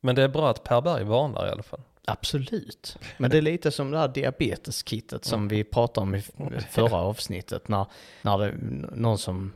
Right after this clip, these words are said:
Speaker 2: försökte lägga över, ja, m-, mitt, mitt socker.
Speaker 1: Mm.
Speaker 2: Eh, på
Speaker 1: Fast
Speaker 2: att
Speaker 1: han skulle skylla det på
Speaker 2: Ja,
Speaker 1: restaurangens
Speaker 2: liksom så, fan,
Speaker 1: serveringstid,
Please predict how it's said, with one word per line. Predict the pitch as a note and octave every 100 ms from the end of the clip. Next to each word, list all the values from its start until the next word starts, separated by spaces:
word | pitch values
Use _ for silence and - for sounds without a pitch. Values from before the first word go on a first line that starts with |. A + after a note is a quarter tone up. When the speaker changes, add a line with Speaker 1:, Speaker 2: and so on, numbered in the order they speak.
| -
Speaker 2:
försökte | - G#2+ -
lägga | G2 F#2+ G2
över, | G2+ F2+ G#2
ja, | G#2+ G2 G2+ -
m-, | - - - - -
mitt, | - G2+ G2+ -
mitt | A#2 G#2
socker. | - - D3 - - - - - -
Speaker 1:
Mm. | A#2 A2 - _ _
Speaker 2:
Eh, | - F2 F2 F2+
på | F2 -
Speaker 1:
Fast | G#2
Speaker 2:
att |
Speaker 1:
han | A#2 A2
skulle | A2+ G#2
skylla | - A2+ A2
det | G#2+
på | - - A#2 B2
Speaker 2:
Ja, | C3 C3 C#3+
Speaker 1:
restaurangens | C#3 B2+ A#2 A2 G2+ G#2+
Speaker 2:
liksom | C3
så, | B2+ -
fan, | - - B2+ A#2+
Speaker 1:
serveringstid, | C3 C#3 B2+ - -